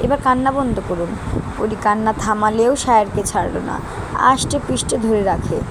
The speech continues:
পরী রেহেম কাণ্ড দেখে শায়ের হেসে ফেলল। বলল, "ছাড়বেন না আমাকে?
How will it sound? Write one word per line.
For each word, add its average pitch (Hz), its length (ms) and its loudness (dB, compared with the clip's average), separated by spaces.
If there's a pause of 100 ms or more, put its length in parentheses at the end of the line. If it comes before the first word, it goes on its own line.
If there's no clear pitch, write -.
(380)
পরী 320 140 2
রেহেম 277 460 2
কাণ্ড 294 280 4
দেখে 285 280 0
শায়ের 277 280 2
হেসে 220 360 0
ফেলল। 180 300 -2 (480)
বলল, 214 220 2
"ছাড়বেন 208 440 4
না 262 180 2
আমাকে? 277 400 0